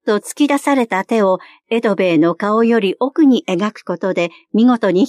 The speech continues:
表現しています。問い合わせ、文化振興課大河ドラマ活用推進担当。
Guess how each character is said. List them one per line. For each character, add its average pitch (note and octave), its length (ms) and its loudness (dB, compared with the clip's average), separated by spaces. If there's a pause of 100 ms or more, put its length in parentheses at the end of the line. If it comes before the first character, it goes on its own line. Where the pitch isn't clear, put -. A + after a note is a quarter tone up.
表 F3+ 340 2
現 - 100 -2
し - 60 -16
て E3 100 -2
い D3 140 2
ま D3+ 160 -4
す。 - 200 -20 (680)
問 A3 200 2
い G#3+ 80 2
合 G3 80 0
わ G3 140 -4
せ、 F#3+ 280 -4 (280)
文 C4 280 2
化 C#4 200 0
振 B3+ 280 2
興 A3+ 240 -2
課 G3 340 -6 (120)
大 C4+ 240 2
河 D4 180 4
ド C4+ 120 0
ラ A#3+ 160 0
マ E3+ 180 -2
活 G#3 300 -4
用 C#4 180 4
推 B3 300 0
進 G#3 300 0
担 F3 280 -4
当。 C#3+ 400 -8